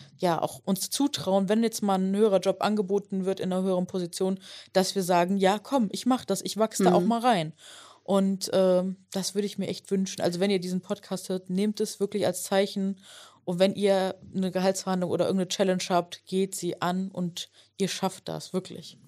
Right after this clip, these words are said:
Speaker 2: Vor allen Dingen aber auch lernen, Angebote zu schreiben.
Speaker 1: Mhm.
Speaker 2: Ne? Also das ist auch ein ganz wichtiger Punkt, weil
Speaker 1: Mhm.
Speaker 2: ich glaube, wenn dann die Firma sieht,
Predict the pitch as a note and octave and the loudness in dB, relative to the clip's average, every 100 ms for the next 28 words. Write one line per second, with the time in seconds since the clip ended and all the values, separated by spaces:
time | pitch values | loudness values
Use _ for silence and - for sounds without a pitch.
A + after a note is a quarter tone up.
0 | _ - G#3 F3 G#3 G#3+ F#3+ F#3+ F#3 F#3+ | _ -2 2 2 2 0 -2 0 0 -2
1 | - F#3 F#3 G#3+ G3 - G3+ G3+ F3+ F3 | 0 0 2 2 0 0 0 0 -2 -4
2 | F3+ - - - F3 F3 D#3+ E3+ F#3+ G3+ | -4 -4 -4 0 2 2 0 -4 2 4
3 | G3+ F#3+ G3+ - - F#3 G3 - F3+ F#3 | 4 4 0 -8 -4 2 2 2 0 0
4 | F#3+ - - F#3+ - F#3 G3 G3 F#3+ G3 | 0 -2 -2 -2 -2 -2 2 0 0 -2
5 | G#3+ F3 - G#3 F3 G3 G3 F#3 F#3 F#3 | 0 -2 0 2 2 2 0 0 0 0
6 | F3+ F#3 F#3 G#3+ G#3 - G#3+ G3+ G3 F3+ | 0 2 2 2 0 -2 0 2 0 -2
7 | G3+ A3+ C4+ | 0 0 0